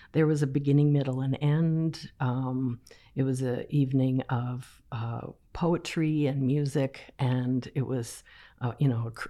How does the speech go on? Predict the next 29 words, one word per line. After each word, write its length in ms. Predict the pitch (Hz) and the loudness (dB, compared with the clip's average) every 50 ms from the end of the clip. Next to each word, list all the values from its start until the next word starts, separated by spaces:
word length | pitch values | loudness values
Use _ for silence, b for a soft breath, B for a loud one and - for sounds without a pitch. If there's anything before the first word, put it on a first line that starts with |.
| - - | -10 -8
a 80 | - | -8
set 380 | 110 - - - 127 117 - - - - | -8 -6 -2 0 0 0 0 -2 -6 -4
was 140 | 143 131 | -4 -4
created, 540 | - - - 135 135 131 131 131 139 135 139 | -4 -4 -2 0 2 2 2 2 0 -2 -4
a 60 | 131 | -4
beautiful 440 | 127 135 127 127 131 123 - - 135 | -4 -4 -4 -4 -4 -6 -8 -10 -12
setting 520 | - - - 127 131 139 135 127 127 127 123 | -10 -6 -4 -4 -2 -2 -2 -2 -2 -2 -2
was 180 | 135 131 127 | -2 -4 -4
created, 680 | - - - - 143 135 123 127 123 120 127 127 135 - B B B B B B B B | -8 -10 -6 -4 -2 0 0 0 2 0 0 -2 -4 -6 B B B B B B B B
but 120 | 156 160 | 0 2
I 80 | 165 170 | 2 2
handed 440 | 165 143 - - 202 190 196 196 180 | 0 -2 -2 0 2 2 2 2 2
it 240 | 160 - - - - _ - | 0 -2 -2 -8 -20 _ -12
to 680 | - - - 190 185 175 175 175 165 156 147 147 131 123 | -2 4 6 8 8 8 6 6 4 4 4 2 0 0
the 100 | - 147 | 0 0
people 480 | 147 - - 143 143 - 117 90 90 - | 0 0 -2 -2 -2 0 -2 -2 -2 0
online. 1200 | - 139 127 127 127 127 127 123 123 123 127 - _ - 139 127 120 117 120 113 113 117 123 127 123 B B B B B B - | 0 0 2 2 0 0 0 -2 -2 -2 -4 -6 _ -6 -4 -2 -2 -2 -4 -4 -6 -8 -8 -10 -12 B B B B B B -10
Like, 100 | 127 - - _ _ _ _ - - | -10 -10 -10 _ _ _ _ -6 -2
everybody 440 | 175 175 185 185 170 - 143 135 | 0 2 4 4 4 4 0 0
can 220 | - - - 139 110 | -2 -2 -2 0 0
make 240 | 120 120 - - - | 0 -2 -4 -6 -6
their 200 | - - 104 101 | -4 -4 -2 -2
own 480 | 117 127 131 135 139 135 - 127 123 - - | -2 -2 -2 -2 -2 -2 -4 -4 -8 -8 -8
ritual. 760 | 139 123 - - - - - - - 80 65 57 - - - B B B B B B B B - - | -6 -6 -6 -6 -10 -10 -8 -6 -4 -4 -4 -6 -6 -8 -12 B B B B B B B B -4 -4
Um, 380 | 123 117 113 117 107 110 113 | -4 -2 -2 -4 -4 -6 -6
people 260 | - - 175 - - | -6 -6 -6 -6 -6
can 240 | - - - 151 143 | -6 -2 0 0 0
create 460 | 131 - - 151 135 135 139 135 - | 0 0 0 2 2 4 2 2 0
their 380 | - 143 131 123 - 60 - - | 0 0 0 -2 -4 -6 -8 -6